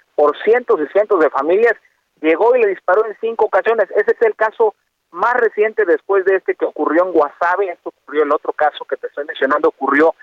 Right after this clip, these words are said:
hace unos días apenas en Culiacán, la capital del estado.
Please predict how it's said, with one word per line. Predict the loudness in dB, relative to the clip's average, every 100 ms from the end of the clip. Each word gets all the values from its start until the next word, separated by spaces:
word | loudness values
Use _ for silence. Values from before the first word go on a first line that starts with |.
| -6
hace | -6 -2 -2
unos | 0 0 2
días | 2 2
apenas | -4 -4 -4 -6 _ -16
en | -12
Culiacán, | -4 2 2 2 0
la | 0 -2
capital | -8 -6 -4 0
del | 0
estado. | 0 -2 0 2 0